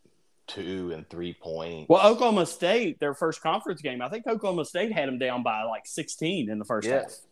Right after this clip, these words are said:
Speaker 1: Well, and Texas Tech had 'em beat.
Speaker 2: Yep.
Speaker 1: I mean, Kansas got a couple of big calls in that game to allow them to beat Texas Tech.
Speaker 2: Yep.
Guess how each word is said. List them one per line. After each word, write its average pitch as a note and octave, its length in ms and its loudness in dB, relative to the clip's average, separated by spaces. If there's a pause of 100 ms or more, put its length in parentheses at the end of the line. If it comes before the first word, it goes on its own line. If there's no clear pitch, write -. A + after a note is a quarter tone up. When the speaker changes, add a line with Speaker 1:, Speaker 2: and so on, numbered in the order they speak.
(160)
Speaker 1:
Well, C3+ 140 2
and A#2+ 180 -2
Texas D3+ 440 2
Tech A3 260 2
had D3 160 6
'em B2+ 120 -2
beat. B2 320 -2 (640)
Speaker 2:
Yep. - 280 0 (600)
Speaker 1:
I A2+ 100 2
mean, A#2 160 -4
Kansas G3 380 -4
got C3+ 160 2
a A2+ 40 -2
couple C#3+ 300 0
of F2 100 -4
big F3 200 0
calls B2 480 2
in A2 60 -6
that A2 160 -2
game A2+ 260 -4
to A2 60 -2
allow A#2+ 240 2
them C#3 160 -2
to E3 60 -6
beat G2+ 180 -12
Texas - 340 -10
Tech. F#3+ 260 -4 (1000)
Speaker 2:
Yep. G#2+ 180 -6